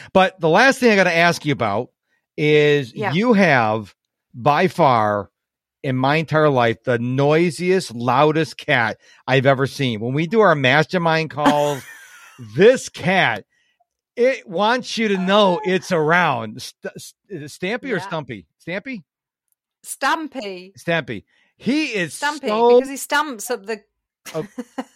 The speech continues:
Speaker 1: This cat
Speaker 2: He stamps up the stairs, Mark.
Speaker 1: It's so loud. I don't know what you did to him for this podcast,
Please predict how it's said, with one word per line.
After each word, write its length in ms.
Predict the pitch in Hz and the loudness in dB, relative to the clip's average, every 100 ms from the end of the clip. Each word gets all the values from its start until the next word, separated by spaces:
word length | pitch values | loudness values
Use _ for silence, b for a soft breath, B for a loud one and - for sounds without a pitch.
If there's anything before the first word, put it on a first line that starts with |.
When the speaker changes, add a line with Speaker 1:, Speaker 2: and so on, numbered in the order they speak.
| b b b b 131 | b b b b -8
Speaker 1:
This 220 | 262 - | -6 -8
cat 400 | - 233 208 151 | -8 -4 -2 -2
Speaker 2:
He 20 | |
stamps 320 | 139 294 233 | -2 -4 -4
up 120 | 240 226 | -12 -12
the 60 | |
stairs, 520 | 214 - 226 202 170 | -10 -2 -2 -2 -10
Mark. 220 | - 175 165 | -8 -6 -6
Speaker 1:
It's 200 | - - | -10 -18
so 380 | - - 208 | -8 4 4
loud. 440 | 240 233 208 175 156 | 6 6 6 6 4
I 100 | 156 | 2
don't 240 | 190 196 196 | 2 0 0
know 280 | 190 190 180 | 2 4 2
what 320 | 165 202 - | -2 -4 -4
you 80 | 185 | -8
did 320 | 123 175 147 | 0 0 0
to 320 | - 220 180 | -4 -2 2
him 200 | 170 160 | 2 -2
for 160 | 143 147 | -8 -6
this 180 | 139 143 | -4 -4
podcast, 640 | - 147 147 156 131 110 | 0 0 0 -2 -2 -4